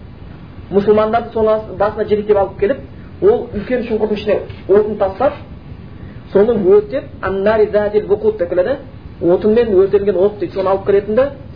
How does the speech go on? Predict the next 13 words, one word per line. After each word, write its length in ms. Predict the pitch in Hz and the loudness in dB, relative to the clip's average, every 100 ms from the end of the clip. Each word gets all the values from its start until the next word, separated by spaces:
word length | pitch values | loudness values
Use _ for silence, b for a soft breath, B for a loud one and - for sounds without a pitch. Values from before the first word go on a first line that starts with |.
| B B - | B B -2
соған 220 | 214 214 | 0 0
мұсылмандарға 440 | 208 208 214 214 214 | 0 0 2 2 0
айтатын, 300 | 208 151 143 B B B - | 0 -2 -10 B B B -4
«Дініңнен 480 | 160 208 240 247 220 | 2 2 2 0 0
бас 180 | 180 - | -2 -2
тартып, 300 | - 233 277 202 | -4 -2 -2 -2
біздің 280 | 202 240 220 | -2 0 0
дінге 300 | 214 214 208 | 2 2 2
кір, 280 | - 302 262 - - - - - - - - - | 0 -4 -4 -12 -18 -18 -18 -18 -18 -18 -18 -4
сонда 180 | 175 202 | 0 4
оттан 360 | 196 180 208 196 | 2 2 -2 -4
құтыласың», 340 | - 170 165 147 | -4 -6 -6 -10
дейді. 180 | - - | -16 -18